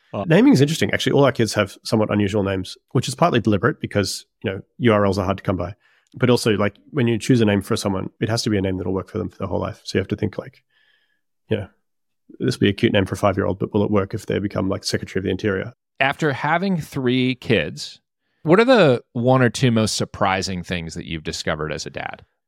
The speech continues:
Speaker 2: So I actually thought that, based on my own recollection and discussions with my parents, that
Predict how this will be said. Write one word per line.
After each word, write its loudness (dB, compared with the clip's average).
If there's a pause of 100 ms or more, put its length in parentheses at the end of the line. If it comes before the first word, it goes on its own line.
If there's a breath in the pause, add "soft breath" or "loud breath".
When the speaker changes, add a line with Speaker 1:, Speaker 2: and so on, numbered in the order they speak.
(140)
Speaker 2:
So 2
I 2
actually 2
thought 0
that, 0 (380)
based 2
on 4
my 4
own 2
recollection 0
and -2
discussions -2
with -12
my -2
parents, -8
that -6